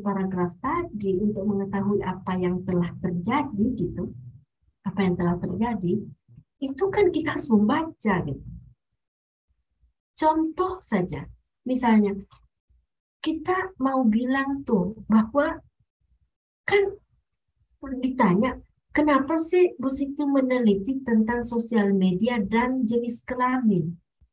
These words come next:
Apa pentingnya? Untuk apa?" Gitu kan? Salah satu klaim yang saya sampaikan adalah bahwa satu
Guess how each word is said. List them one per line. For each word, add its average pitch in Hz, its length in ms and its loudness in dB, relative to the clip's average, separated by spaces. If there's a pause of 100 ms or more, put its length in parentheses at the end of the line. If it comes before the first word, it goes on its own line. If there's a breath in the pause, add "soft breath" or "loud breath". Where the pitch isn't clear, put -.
(300)
Apa 302 220 2
pentingnya? 370 720 2
Untuk 277 240 -4
apa?" 349 640 2 (100)
Gitu 196 220 -6
kan? - 160 -4 (1080 loud breath)
Salah 320 320 4
satu 392 720 4
klaim 262 480 4
yang 180 320 4
saya 302 400 -4
sampaikan 220 800 -6
adalah 175 480 -4
bahwa 175 560 -2 (320 loud breath)
satu 294 400 -4